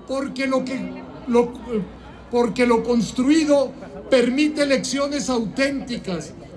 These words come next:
piedra angular de todo sistema democrático.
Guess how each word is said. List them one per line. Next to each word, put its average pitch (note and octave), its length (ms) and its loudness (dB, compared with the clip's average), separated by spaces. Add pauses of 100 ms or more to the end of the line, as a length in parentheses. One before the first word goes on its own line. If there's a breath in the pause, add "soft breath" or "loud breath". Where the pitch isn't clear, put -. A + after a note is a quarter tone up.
(140)
piedra D4 440 4
angular C4 640 0
de A#3 140 2
todo C#4 440 2
sistema B3+ 580 0
democrático. A#3 840 0